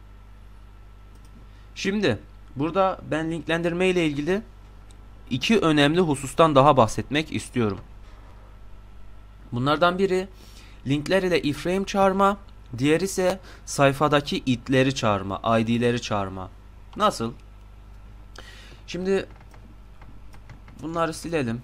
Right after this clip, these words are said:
Hatta her şeyi silelim. Bir genel bir başlık atalım. H bir başlığı. Ne diyelim? Kullanma kılavuzu diyelim.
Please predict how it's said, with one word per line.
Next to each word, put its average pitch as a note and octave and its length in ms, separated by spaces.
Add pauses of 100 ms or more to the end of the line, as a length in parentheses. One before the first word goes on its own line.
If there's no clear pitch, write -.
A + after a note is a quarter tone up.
(520)
Hatta C3+ 320
her D3+ 160
şeyi A2+ 260
silelim. G2+ 520 (3250)
Bir C#3+ 100
genel D3 400
bir C3+ 80
başlık C#3+ 360
atalım. G#2+ 380 (140)
H A2+ 220
bir A2 180
başlığı. G#2 460 (880)
Ne E3+ 180
diyelim? C3 320
Kullanma D#3 600
kılavuzu B2+ 440
diyelim. G2+ 280